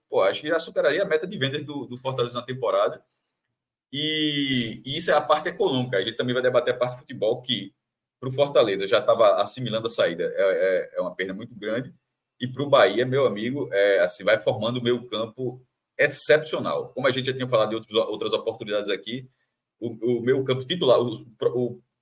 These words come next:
provável meio campo titular do Bahia, com Caio Alexandre, Jean Lucas,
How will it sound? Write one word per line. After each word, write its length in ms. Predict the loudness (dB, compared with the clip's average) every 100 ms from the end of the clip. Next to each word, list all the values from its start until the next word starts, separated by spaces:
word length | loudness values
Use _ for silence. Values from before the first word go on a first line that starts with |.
| _ _ _ _ _ _ _ _ _ _
provável 540 | 4 6 8 6 4
meio 180 | 2 0
campo 160 | 0 -2
titular 240 | 0 2
do 100 | 4
Bahia, 400 | 4 4 2 -4 -6
com 320 | -8 -8 -2
Caio 200 | 2 4
Alexandre, 480 | 2 -2 -6 -8 -6
Jean 180 | -4 -2
Lucas, 540 | -4 -6 -10 -16 -18